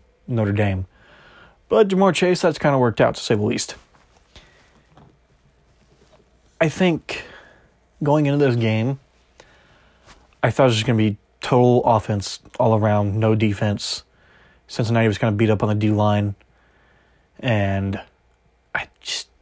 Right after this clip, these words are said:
didn't know how it was gonna go. And we never do. We never know how it's gonna go. Especially the next game I'll talk about. But a s-, final score of nineteen to sixteen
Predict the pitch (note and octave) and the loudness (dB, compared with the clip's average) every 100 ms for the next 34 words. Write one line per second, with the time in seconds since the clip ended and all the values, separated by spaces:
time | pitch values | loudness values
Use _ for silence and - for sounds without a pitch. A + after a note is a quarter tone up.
0 | - D3 C#3 C3+ C3 B2+ B2+ C3 B2+ A#2+ | -2 0 2 0 0 4 6 6 4 2
1 | B2 A#2+ A#2 A#2 A2+ G#2 G#2+ - A#2+ A#2 | -2 -2 -4 -4 -4 -4 -4 0 2 2
2 | A2 C#3+ A3 A3+ C#3 A#2 - F#3+ C3 D#3+ | 0 0 0 0 0 0 -2 -4 -2 0
3 | F3 C3+ A2+ B2 - - B2 - - _ | 2 0 -2 -4 -6 -10 -8 -8 -10 _
4 | _ _ _ _ _ _ _ _ _ _ | _ _ _ _ _ _ _ _ _ _
5 | _ - - B2+ - A#2 A2+ G2+ A#2 - | _ -16 -2 0 2 2 2 0 -2 -6
6 | - - - - - _ _ _ _ _ | -6 -10 -6 -6 -6 _ _ _ _ _
7 | _ _ - _ _ _ _ _ _ _ | _ _ -20 _ _ _ _ _ _ _
8 | - - - _ _ _ - D3+ A2+ G#2+ | -18 -18 -18 _ _ _ -4 2 2 2
9 | G2 - - E3+ G3+ F3+ - - F3+ C#3 | -2 -6 0 2 2 0 -4 2 4 4
10 | A#2+ A#2 B2 - C3+ A2+ - - C3 - | 2 0 -2 -4 -2 -2 -2 -2 -2 -4
11 | - B2 B2+ | -4 -2 -2